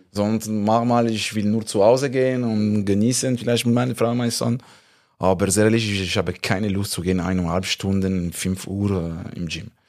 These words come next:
Aber wenn ich habe keinen Job, ich habe unglaublich Spaß zu gehen, eineinhalb Stunden im, im, im Gym.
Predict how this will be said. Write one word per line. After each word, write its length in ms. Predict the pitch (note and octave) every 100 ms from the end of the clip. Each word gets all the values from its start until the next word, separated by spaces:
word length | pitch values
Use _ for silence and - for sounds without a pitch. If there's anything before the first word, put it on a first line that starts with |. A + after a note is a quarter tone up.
| _ _ _ -
Aber 280 | A2 B2
wenn 100 | B2
ich 100 | A#2 A#2
habe 140 | G#2
keinen 240 | - G#2+
Job, 320 | A2 A#2 C#3 A2
ich 100 | -
habe 240 | F2 F2+
unglaublich 480 | F2 G#2 G2 F#2+ F2+
Spaß 240 | - - D#2+
zu 120 | -
gehen, 200 | F2+ F2
eineinhalb 600 | - F#2 F2+ - F2 F#2+
Stunden 720 | - G2 G2 F#2+ F#2+ F#2 F#2 -
im, 340 | F#2 F#2 G2
im, 0 |
im 240 | - F#2
Gym. 320 | F2+ A2+ C#3+